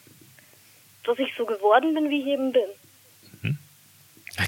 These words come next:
Speaker 3: Chris antwortet vorbildlich auf die kurzen Fragen mit kurzen Antworten. Das gibt's ja nicht.
Speaker 2: <laughs>
Speaker 3: Ähm,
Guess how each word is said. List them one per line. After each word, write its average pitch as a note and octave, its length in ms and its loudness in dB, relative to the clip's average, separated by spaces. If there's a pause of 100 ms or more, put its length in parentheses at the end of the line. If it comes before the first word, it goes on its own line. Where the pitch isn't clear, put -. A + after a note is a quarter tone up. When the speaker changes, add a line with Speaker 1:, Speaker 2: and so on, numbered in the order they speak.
(100)
Speaker 3:
Chris - 460 4
antwortet B2+ 500 2
vorbildlich D3+ 640 4
auf A#2+ 100 2
die C#3 80 4
kurzen - 380 6
Fragen B2 240 6
mit B2 100 4
kurzen - 320 2
Antworten. B2 380 4
Das A2 120 0
gibt's - 180 0
ja A#2+ 80 4
nicht. A2+ 340 2
Speaker 2:
<laughs> - 40 8 (480)
Speaker 3:
Ähm, C3+ 360 8